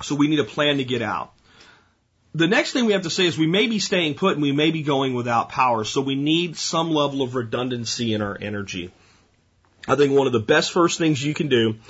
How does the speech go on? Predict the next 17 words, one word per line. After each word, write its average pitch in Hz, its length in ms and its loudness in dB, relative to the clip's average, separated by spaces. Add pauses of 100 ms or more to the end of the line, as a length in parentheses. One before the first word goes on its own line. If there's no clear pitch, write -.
(320)
is 113 120 -4
put 139 160 2
together 131 340 -2
a 110 60 0
simple 151 340 -2
battery 127 400 0
backup 120 440 -2
system 117 420 -2
for 113 160 -4
yourself 113 500 0
that'll 110 160 -4
do 135 120 0
something 131 340 -2
like 110 220 -2
run 123 200 2
a 127 60 2
fan 147 600 0